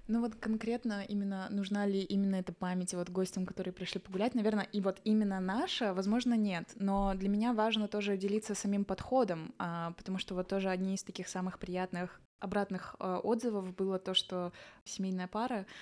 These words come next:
э, была, и мужчина мне потом написал, что вот он прогулялся по городу, и он по-другому на него посмотрел. Э, то есть, наверное, моя задача тоже, ну,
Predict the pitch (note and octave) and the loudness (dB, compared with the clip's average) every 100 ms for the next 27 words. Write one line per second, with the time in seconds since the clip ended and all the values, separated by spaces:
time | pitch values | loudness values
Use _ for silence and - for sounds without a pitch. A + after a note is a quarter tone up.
0 | - - F#3 F3+ F3+ F3+ - F3+ F#3 F#3 | -18 -12 -6 -4 -4 -4 -8 -4 -2 0
1 | F3+ G3 - F#3+ F3+ F#3 F#3 - F#3+ F#3 | 0 -4 -6 -4 -2 -2 -2 0 0 -2
2 | - G3 F#3+ F#3 - G#3 G#3+ F#3 F#3 F#3 | -4 -6 -4 -6 -4 -2 -2 -4 -4 -4
3 | F#3 F#3+ G3 F#3 G3+ G#3 - F#3+ A3+ D4+ | -6 -4 -4 0 0 0 -6 -4 0 0
4 | G#3+ F#3+ G#3 G#3+ G#3 G#3+ A3 G#3 G3 F#3 | -2 -2 -2 0 0 2 2 0 -4 -6
5 | G3 G#3 G3 E3+ E3+ - - - - F#3+ | -6 -6 -6 -6 -8 -12 -18 -18 -12 -8
6 | F#3 F3+ - F#3+ G#3+ A#3+ A#3 A3 A3 G3+ | -6 -6 -8 -4 -2 0 2 2 0 0
7 | A#3 - A#3+ G#3+ A3+ G#3 F#3+ A3+ | -2 -2 -4 -2 -2 -2 0 0